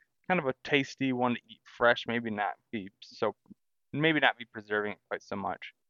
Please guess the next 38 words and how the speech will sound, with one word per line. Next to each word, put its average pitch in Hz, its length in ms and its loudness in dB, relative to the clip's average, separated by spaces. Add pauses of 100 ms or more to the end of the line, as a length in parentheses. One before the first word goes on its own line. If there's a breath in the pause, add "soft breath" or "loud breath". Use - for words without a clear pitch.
(480)
Um, 120 280 6
then 127 140 4
we 143 120 4
have 135 200 2
Kentucky 135 480 2
Wonder 123 400 2
that 196 140 0
we 120 80 -20
got 110 240 0
from 113 200 0
M 110 140 -2
I 95 140 -2 (180)
Gardner. 107 420 0
That 139 160 6
one's 139 180 2
gonna 120 140 -2
be 113 100 -2
a 98 100 2
longer, 120 760 4
like, 101 220 0 (160)
nine-ish 113 800 0
inch - 360 -4
bean. 214 280 -4 (520)
It's - 120 -12
gonna 120 160 4
be 113 140 2
a 101 60 2
pole 180 300 6
bean, 160 280 6
so 113 220 4
it'll 107 120 0
have 117 140 8
a 110 60 -2
nice 117 280 2
long 120 280 6
stalk 117 420 6
on 113 200 2
it. 104 60 0